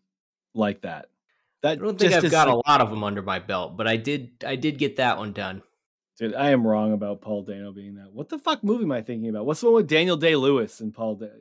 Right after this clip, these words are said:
Speaker 2: Oh, uh, There Will Be Blood?
Speaker 1: There Will Be Blood. Cool. I'm an idiot, so I don't know anything about the movies I'm talking about.
Speaker 2: That is a good one.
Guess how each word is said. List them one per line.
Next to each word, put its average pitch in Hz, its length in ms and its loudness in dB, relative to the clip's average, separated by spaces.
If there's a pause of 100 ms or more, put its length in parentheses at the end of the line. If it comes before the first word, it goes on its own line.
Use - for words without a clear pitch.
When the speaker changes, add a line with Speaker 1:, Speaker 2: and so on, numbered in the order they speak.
(520)
Speaker 2:
Oh, 110 260 -2
uh, 98 600 -2 (120)
There 127 140 2
Will 123 100 4
Be 117 100 0
Blood? 107 400 -2 (280)
Speaker 1:
There 339 180 4
Will 320 120 -2
Be 302 140 0
Blood. 185 460 2 (180)
Cool. 165 400 0
I'm 160 160 -4
an 143 60 0
idiot, 135 440 0
so 131 300 2
I 139 140 0
don't 151 160 0
know 139 140 0
anything 139 280 0
about 131 160 0
the 123 80 -8
movies 127 220 -2
I'm 110 80 -10
talking 190 360 2
about. 185 340 0 (560)
Speaker 2:
That 101 160 0
is 92 160 -4
a 90 40 -10
good - 200 -16
one. - 180 -16